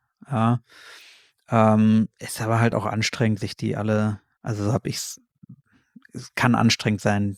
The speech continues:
sich die alle in einem Rutsch zu geben. Also macht da ruhig eine Woche Pause und, ähm, so wie es früher im Fernsehen war,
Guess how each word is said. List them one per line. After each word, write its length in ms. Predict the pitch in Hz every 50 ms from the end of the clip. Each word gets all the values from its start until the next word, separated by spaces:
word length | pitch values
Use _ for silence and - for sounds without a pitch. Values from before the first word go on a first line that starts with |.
| _ _
sich 160 | - 120 104 -
die 160 | - - -
alle 240 | - 110 107 104 101 _ - - - - - - - _ _ _ - - - - - - - - _ _ _
in 120 | - 151 147
einem 180 | 123 127 131
Rutsch 260 | 127 131 135 - - -
zu 140 | - - 123
geben. 280 | 113 113 110 107 110
Also 380 | 113 113 113 117 127 120 120 110 98 - - - - - - - - _ _ _ _ _ _ _ _
macht 280 | - 139 151 151 - -
da 80 | 160
ruhig 480 | 120 113 123 127 156 165 - - - - - _ _ _ _ _ -
eine 260 | 139 127 131 127 107
Woche 200 | 131 131 - 151 123
Pause 600 | - - 151 151 170 180 175 175 180 185 190 190 - _ - - - - - - - _ _ _ _
und, 680 | - 131 139 143 147 147 147 147 143 143 143 143 143 - - - -
ähm, 880 | 127 127 127 127 131 135 131 131 131 131 131 131 131 131 131 131 131 - _ _ _ _ _ _ _ _ _ - - - -
so 140 | 127 139
wie 60 | 170 175
es 100 | 160 -
früher 200 | - - 175 180
im 100 | 170 156
Fernsehen 400 | - 185 180 185 170 131 113 104
war, 260 | 107 104 107 107